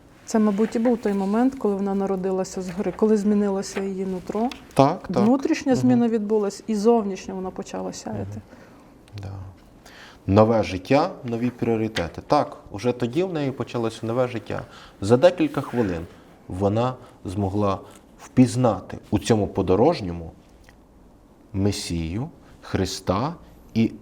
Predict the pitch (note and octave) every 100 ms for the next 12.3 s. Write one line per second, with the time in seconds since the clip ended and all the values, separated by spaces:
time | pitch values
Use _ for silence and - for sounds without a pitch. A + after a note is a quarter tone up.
0 | - A2+ C3 C#3 D3+ E3 F3 E3 B2+ G#2+
1 | G#2+ F#2+ - E2+ E2+ - - F#2 - -
2 | E2+ E2+ - - - - - - - -
3 | - - F#2 - - - B2 C3 - F2
4 | E2+ F#2 F#2 E2+ D#2+ E2 - - - -
5 | - - - - - - - - - -
6 | E3+ D#3+ - G2 E2 - - - - -
7 | - - F#2+ F#2 G2+ G2+ B2+ E3 - -
8 | G#2 G2+ G#2+ G#2+ - - - - - -
9 | - - - - - A3 - D3 - D#3+
10 | - - A2 C3 B2 - G#2+ G#2+ G#2 -
11 | D#3 - A2 F#2+ - B2 A2 - F#2+ C#3+
12 | F#3 - F#2+